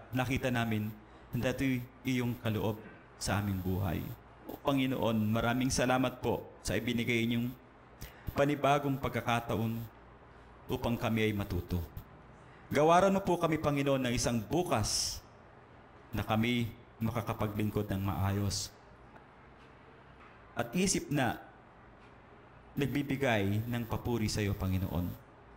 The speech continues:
Tulungan mo kami na ipasok namin sa aming mga isipan ang mga itinuturo mo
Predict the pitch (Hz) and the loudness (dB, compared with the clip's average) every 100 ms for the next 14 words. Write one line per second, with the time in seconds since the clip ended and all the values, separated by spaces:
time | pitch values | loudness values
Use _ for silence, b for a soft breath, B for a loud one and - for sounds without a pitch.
0 | - - - - - - - - - - | -20 -20 -20 -20 -20 -20 -20 -20 -20 -20
1 | - - - - - - - - - - | -20 -20 -20 -20 -20 -20 -18 -18 -18 -20
2 | - - - - - - - - 117 123 | -20 -20 -20 -20 -20 -20 -20 -4 0 2
3 | 123 123 120 110 101 92 - - - - | 0 0 0 2 0 -2 -10 -20 -20 -20
4 | - - - - 117 107 107 101 117 123 | -20 -20 -20 -4 -2 0 0 0 0 -2
5 | 120 120 120 110 90 92 - - - - | 0 0 0 0 -2 -4 -12 -20 -20 -20
6 | - - - - - - 107 98 110 110 | -20 -20 -20 -20 -14 -4 0 2 2 2
7 | 110 110 101 104 104 - 87 87 85 - | 2 2 2 0 0 0 -2 0 -4 -12
8 | - - - - - 104 107 110 107 104 | -20 -20 -20 -20 -4 0 2 2 0 0
9 | 110 101 101 98 95 92 | -2 -2 -2 0 0 2